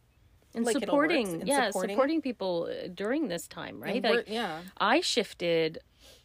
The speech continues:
Speaker 1: so much between twenty twenty, when this first happened. I remember I was an, like, anxious, crazy woman.
Speaker 2: <laughs>
Speaker 1: Um, <laughs> 'cause I'm like, you know, I f-, suffer from anxiety.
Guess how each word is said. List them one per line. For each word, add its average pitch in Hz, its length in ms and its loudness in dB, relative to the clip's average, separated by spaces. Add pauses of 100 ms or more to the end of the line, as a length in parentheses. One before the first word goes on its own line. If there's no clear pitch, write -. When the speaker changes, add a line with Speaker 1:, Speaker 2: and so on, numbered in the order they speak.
(460)
Speaker 1:
so 269 500 4
much 285 600 2
between 190 560 -4
twenty 220 320 -2
twenty, 190 540 -4 (580)
when 190 180 -2
this 185 180 -2
first 214 280 -4
happened. 185 600 -2
I 185 100 -8
remember 202 800 -2 (120)
I 185 220 -4
was 175 480 0
an, 165 220 -6 (280)
like, 170 280 -12 (180)
anxious, 240 760 -2 (960)
crazy 208 400 4
woman. 151 480 2
Speaker 2:
<laughs> 214 80 -4
Speaker 1:
Um, 190 760 6
<laughs> 440 40 6 (600)
'cause 494 240 12
I'm 381 120 4
like, 320 260 8 (320)
you 262 120 6
know, 214 120 8
I 190 160 6
f-, 202 160 -6
suffer 196 320 -2
from 233 240 -2
anxiety. 156 800 -2